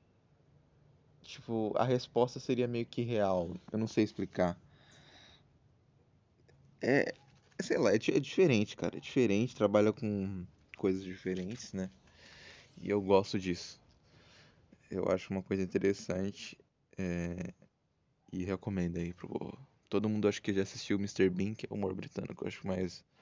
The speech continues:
comum no Brasil, porque passava na Band, que é muito bom, inclusive, né?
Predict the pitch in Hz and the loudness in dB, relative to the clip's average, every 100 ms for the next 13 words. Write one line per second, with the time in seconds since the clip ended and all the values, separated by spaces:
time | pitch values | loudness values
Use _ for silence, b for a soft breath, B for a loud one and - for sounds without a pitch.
0 | b b b b _ 98 92 95 90 90 | b b b b _ -2 0 0 2 2
1 | 95 120 - 92 - 90 90 90 92 110 | 2 -2 -4 -6 -6 -6 -4 -2 -2 -2
2 | 127 - - _ B B B B - 120 | -4 -12 -20 _ B B B B 2 4
3 | 107 101 - 98 95 104 98 92 92 95 | 4 2 -2 0 0 0 -2 -2 -2 -6
4 | - _ _ _ _ _ _ _ _ 90 | -8 _ _ _ _ _ _ _ _ -8
5 | 90 | -8